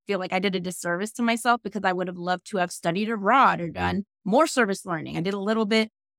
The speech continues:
when I was an undergrad, but it wasn't called that at the time. So I think just trying these different pockets,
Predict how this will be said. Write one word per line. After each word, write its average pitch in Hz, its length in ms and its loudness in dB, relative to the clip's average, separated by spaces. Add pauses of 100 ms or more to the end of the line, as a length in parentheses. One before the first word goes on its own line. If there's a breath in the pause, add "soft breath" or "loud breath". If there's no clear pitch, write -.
(160)
when 180 240 -2
I 180 120 4
was 214 100 -2
an 220 80 2
undergrad, 220 360 2
but 190 100 -4
it 185 60 -6
wasn't 175 200 -6
called 156 240 -4
that 156 100 -6
at - 160 -10
the - 60 -20
time. 123 300 -18 (360)
So 214 460 6
I 226 80 4
think 247 280 0
just 269 240 -4
trying 226 380 2
these 208 180 -8
different 202 380 -6
pockets, - 640 -2